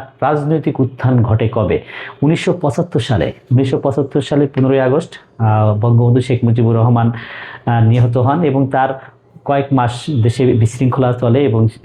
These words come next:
জিয়াউর রহমানকে অ্যারেস্ট করা হয়। পরবর্তীতে স-, মানে সিপাহী জনতা তাকে কারামুক্ত করে এনে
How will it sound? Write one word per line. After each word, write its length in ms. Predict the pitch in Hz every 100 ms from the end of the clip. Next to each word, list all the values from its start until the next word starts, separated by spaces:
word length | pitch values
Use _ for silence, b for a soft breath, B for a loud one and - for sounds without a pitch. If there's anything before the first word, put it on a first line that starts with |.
| 113 110 113 104
জিয়াউর 240 | 120 113
রহমানকে 380 | 113 113 113 120
অ্যারেস্ট 300 | 113 117 -
করা 220 | 117 113
হয়। 240 | 107 110 107 B B B B
পরবর্তীতে 640 | 127 127 139 135 160 147 101
স-, 200 | - 131 127 117
মানে 240 | 113 117
সিপাহী 380 | - 131 151 143
জনতা 320 | 135 123 120
তাকে 300 | 117 120 123
কারামুক্ত 640 | 120 117 113 110 110 -
করে 280 | 110 110 110
এনে 200 | 110 190